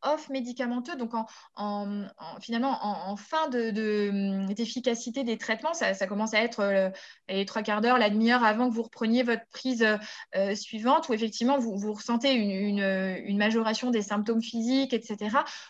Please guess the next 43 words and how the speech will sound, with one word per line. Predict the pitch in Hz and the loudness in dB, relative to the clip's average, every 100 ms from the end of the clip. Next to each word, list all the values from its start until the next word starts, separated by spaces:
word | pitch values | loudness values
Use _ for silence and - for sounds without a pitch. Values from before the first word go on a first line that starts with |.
| - | -4
où | 214 | 2
en | 233 | 4
général | 240 233 233 294 254 | 6 6 8 6 6
les | 226 | 4
personnes, | 214 - 269 294 311 - - - | 2 2 4 4 2 -12 -8 0
euh, | 196 | 0
se | 208 226 | 2 0
sentent | 233 233 220 | 2 0 2
moins | 233 240 | 4 4
bien | 233 254 | 6 6
au | 247 | 6
niveau | 220 208 214 | 4 2 -2
du | 214 | 0
moral, | 226 247 277 277 | 2 6 8 8
un | 240 | 6
moral | 214 240 247 | 4 4 4
un | 202 | 4
peu | 208 | 0
plus | - 233 | -4 0
dans | 226 | 2
les | 226 226 | 2 2
chaussettes, | 254 247 277 277 277 | 0 4 6 6 4
peut-être | 220 226 | -4 -2
une | 220 | -2
tendance | 208 233 254 | 0 2 2
à | 220 | 0
être | 214 | 2
un | 208 | 0
peu | 226 | 0
plus, | 214 - 277 - - - - | -4 0 -2 -2 -14 -6 2
euh, | 190 196 202 208 | 4 4 2 0
anxieuse, | 220 233 - 277 240 | 0 -2 2 2 2
et | 208 | -2
cetera. | 220 208 220 302 320 - - - - | -4 -4 2 2 2 -14 -16 -4 0
Euh, | 175 | 0
ça, | - 262 | 4 2
c'est | 269 | 4
vraiment | 233 233 302 | 2 4 4
ces | 330 247 | 2 -6
fluctuations | 262 247 254 240 - 302 | -8 -4 -2 -2 -2 0
non | 262 277 277 | 0 2 0
motrices | 262 - 320 339 - | 0 -4 -10 -12 -14
qui | - 226 | -18 -12